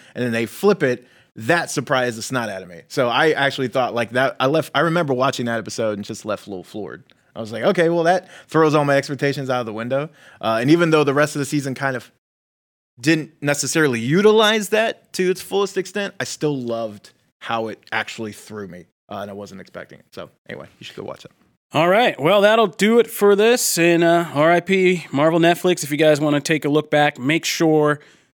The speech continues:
Speaker 2: that you get back in and see that before it disappears forever. Moving right along, we're gonna jump to something in comic books this week. Uh, you know, it is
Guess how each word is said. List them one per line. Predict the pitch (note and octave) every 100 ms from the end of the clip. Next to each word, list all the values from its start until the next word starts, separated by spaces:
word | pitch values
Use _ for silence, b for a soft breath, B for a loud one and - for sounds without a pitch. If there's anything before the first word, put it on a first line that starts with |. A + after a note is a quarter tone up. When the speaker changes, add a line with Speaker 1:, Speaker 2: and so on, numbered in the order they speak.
| -
Speaker 2:
that | B2+ B2+
you | A2 A#2+
get | C3+ C3+ _ -
back | C#3 B2+
in | C#3 B2+
and | A2+
see | - C3+
that | B2+ B2
before | A#2+ C3
it | G#2+
disappears | C3 - A#2+ A#2 -
forever. | - - F2+ F#2+ F2+ _ B B B B B B
Moving | A3 C4+
right | A#3 A#3
along, | G3 G3+ A3+ E3+ A#2+ G#2+
we're | F3 D#4+
gonna | D4+ C4 B3 F3+
jump | - B3+ C4 -
to | - G#3+ G#3+ G#3
something | - - A3+
in | F3
comic | D3+ - G3+ B3 -
books | D#3+ - -
this | C3 C#3+ -
week. | C3 E3+ -
Uh, | C3 B2+ B2 G2 - -
you | C3+ B2+
know, | A2 A2+ A#2
it | B2
is | C3 C3+ -